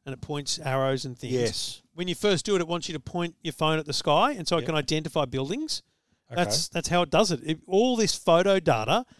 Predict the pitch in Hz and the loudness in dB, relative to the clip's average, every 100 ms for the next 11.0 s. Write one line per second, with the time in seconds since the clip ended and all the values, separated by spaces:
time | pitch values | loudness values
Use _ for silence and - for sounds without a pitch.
0 | _ - 139 170 208 - 143 120 131 135 | _ -18 -4 -2 0 2 2 2 -4 -6
1 | 180 170 151 139 151 - 170 - - 202 | -4 -4 -4 -4 -6 -4 -4 -2 2 2
2 | 131 127 147 165 170 - 139 135 147 170 | 2 -2 -2 0 -2 0 -2 0 2 2
3 | 180 160 151 147 143 139 131 170 107 - | 2 0 0 2 2 0 0 0 0 -8
4 | - - 120 165 175 - 311 240 147 175 | -20 -16 -4 0 0 0 4 6 6 6
5 | 254 226 131 110 175 - _ _ _ 160 | 6 6 -2 -6 -6 -8 _ _ _ -2
6 | 147 135 131 160 175 170 156 - 196 165 | -2 -4 -10 -2 2 2 0 -2 -6 -4
7 | 175 147 143 127 127 131 202 - 143 - | -6 -2 -2 -2 0 2 2 0 -4 0
8 | 156 160 135 120 _ _ _ 190 175 160 | 0 0 -6 -12 _ _ _ -4 -2 0
9 | 180 190 156 147 - 131 151 143 - 143 | 0 0 -2 -6 -6 -6 -4 -4 -4 -6
10 | 139 151 - 131 147 139 135 131 131 | 0 0 -2 -8 -8 -8 -8 -4 -2